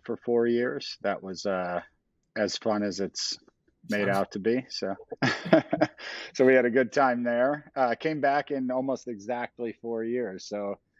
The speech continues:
Speaker 1: um, you know, I, I, I didn't wanna be one of the kids that kinda stay out there for, uh, you know, Van Wilder style and,
Speaker 2: Yeah.
Speaker 1: uh, and keep that thing running. But, um, you know, came back and immediately started working in my family business.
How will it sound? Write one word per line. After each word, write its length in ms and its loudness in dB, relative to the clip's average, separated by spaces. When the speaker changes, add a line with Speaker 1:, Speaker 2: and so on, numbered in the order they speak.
Speaker 1:
um, 640 -4
you 80 0
know, 80 -2
I, 260 0
I, 240 0
I 60 -4
didn't 220 -4
wanna 180 -4
be 140 0
one 180 -2
of 80 -4
the 100 0
kids 340 -4
that 120 -4
kinda 220 -2
stay 320 0
out 260 0
there 220 -2
for, 260 -4
uh, 220 -4
you 80 -10
know, 80 -4
Van 240 0
Wilder 460 0
style 520 -4
and, 220 -2
Speaker 2:
Yeah. 400 -2
Speaker 1:
uh, 60 -6
and 120 -4
keep 280 -4
that 260 0
thing 180 0
running. 440 0
But, 180 0
um, 320 0
you 80 2
know, 100 6
came 260 6
back 260 6
and 80 -2
immediately 400 -2
started 300 -4
working 260 -6
in 80 -6
my 100 -4
family 400 -4
business. 600 -6